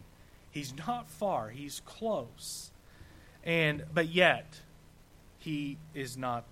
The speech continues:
there. Now, we can continue reading. Well, and, uh, you, we know, uh, Paul uh, there was, uh, King Agrippa,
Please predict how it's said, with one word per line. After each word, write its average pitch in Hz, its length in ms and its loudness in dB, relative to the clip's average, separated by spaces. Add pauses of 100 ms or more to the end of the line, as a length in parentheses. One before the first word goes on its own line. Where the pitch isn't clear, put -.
(140)
there. 120 500 -2 (720)
Now, 190 420 8 (800)
we 190 160 6
can 233 420 2
continue 202 540 2
reading. 143 540 0 (280)
Well, 175 300 12
and, 160 280 6
uh, 151 360 2 (280)
you, 160 200 0
we 151 260 -2
know, 147 360 6
uh, 143 260 -4 (100)
Paul 165 500 4 (560)
uh, 135 240 4
there 147 180 2
was, 139 320 -6
uh, 123 180 -2
King 185 240 -2
Agrippa, 151 520 -2